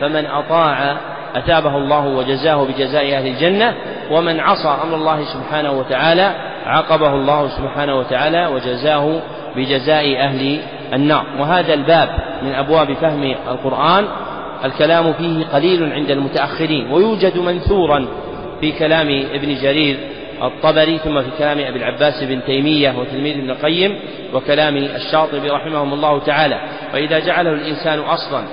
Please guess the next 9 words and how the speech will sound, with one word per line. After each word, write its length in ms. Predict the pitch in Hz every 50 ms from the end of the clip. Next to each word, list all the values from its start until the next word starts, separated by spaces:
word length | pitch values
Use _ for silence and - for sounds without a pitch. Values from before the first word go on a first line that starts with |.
| - -
فاعتنى 520 | 135 127 131 - 185 170 165 151 139 135
بكليات 600 | 131 127 - 143 139 139 151 156 160 156 147 -
القرآن 460 | 123 - 139 143 127 143 156 147 131 110 - - - - - - -
في 100 | 160 165
مبانيه 580 | 160 151 139 151 151 160 156 151 139 131 135
أو 140 | 131 139 147
معانيه 540 | 147 147 143 143 127 143 147 156 175 202 208 - - -
أعانه 600 | 135 123 123 151 160 156 151 151 147 143 147 135 107
على 300 | 117 139 139 139 147